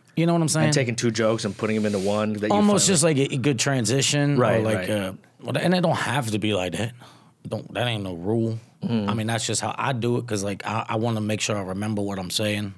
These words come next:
Speaker 1: I
Speaker 2: Mm-hmm.
Speaker 1: wanna know what goes into this and feel natural.
Speaker 2: Right, exactly. It's
Speaker 1: Like, this,
Speaker 2: storytelling. It's
Speaker 1: talking
Speaker 2: storytelling,
Speaker 1: about
Speaker 2: right?
Speaker 1: this and then going straight into this is fun.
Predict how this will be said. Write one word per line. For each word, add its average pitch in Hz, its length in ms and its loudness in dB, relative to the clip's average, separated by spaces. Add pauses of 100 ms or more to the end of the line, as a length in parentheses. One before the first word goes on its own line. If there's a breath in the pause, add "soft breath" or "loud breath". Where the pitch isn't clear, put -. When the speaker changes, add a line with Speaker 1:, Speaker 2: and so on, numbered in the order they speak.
Speaker 1:
I 117 40 -6
Speaker 2:
Mm-hmm. 107 200 0
Speaker 1:
wanna 104 200 -2
know 107 220 0
what 98 300 -4
goes 101 240 -4
into 101 220 -8
this 98 240 -6
and 107 180 -8
feel 156 180 0
natural. 160 440 -6 (300)
Speaker 2:
Right, 110 300 2
exactly. 104 480 -2 (340)
It's 117 80 -6
Speaker 1:
Like, - 0 -
this, 113 80 2 (200)
Speaker 2:
storytelling. 107 280 0
It's 104 80 -2
Speaker 1:
talking 143 200 4
Speaker 2:
storytelling, 135 160 2
Speaker 1:
about - 160 4
Speaker 2:
right? 107 60 2
Speaker 1:
this 147 240 2
and 117 100 0
then 120 140 0
going 113 240 0
straight 127 280 -2
into 117 200 -2
this 127 300 0
is - 120 0
fun. 113 440 -2